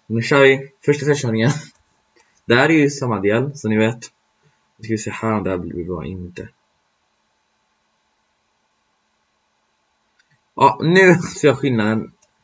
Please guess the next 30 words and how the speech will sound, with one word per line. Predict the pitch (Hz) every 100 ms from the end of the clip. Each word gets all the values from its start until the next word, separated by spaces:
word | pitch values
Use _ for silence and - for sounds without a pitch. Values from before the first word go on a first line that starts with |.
| _ - _ _
Den | 117 135
måste | 135 -
vara | 123
mycket | 135 147 156 156 - 127 117
brandare, | 117 135 113 95 101 113
den | 117
här. | 110
Den | 104
är, | 104 - - - - - - _ _ _ _ _
den | 113 120
är | 113 110
way | 120 139 127
för, | 127 120 113 110 107 107 - -
den | 113
måste | 123 123
vara | 127
lite | 123 123 120 110 110 - _ _ _ _
snedare, | - - 135 107 98 113
hur | 120
man | 117
ska | 120
säga, | 117 98
lite | 101 101
brandare. | 104 113 101 95 95 110 - - -
Den, | 104
den | 110
är | 117
för | 117
lite | 110
för | 117 120 117 113 117